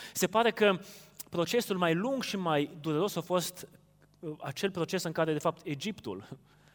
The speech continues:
a fost scos din Moise. Mă refer aici la trăsătura caracterului său. Mă refer aici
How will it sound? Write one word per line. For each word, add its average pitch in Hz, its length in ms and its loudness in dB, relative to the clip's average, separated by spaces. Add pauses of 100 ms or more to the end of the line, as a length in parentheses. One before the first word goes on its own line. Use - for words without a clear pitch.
(500)
a 131 80 -2
fost 127 180 -4
scos 131 240 -2
din 113 140 -6
Moise. 92 400 -12 (1160)
Mă 165 120 2
refer 254 260 4
aici 240 200 4
la 185 160 8
trăsătura 180 540 2
caracterului 160 680 2
său. 82 400 -8 (840)
Mă 185 120 4
refer 208 260 4
aici 233 180 4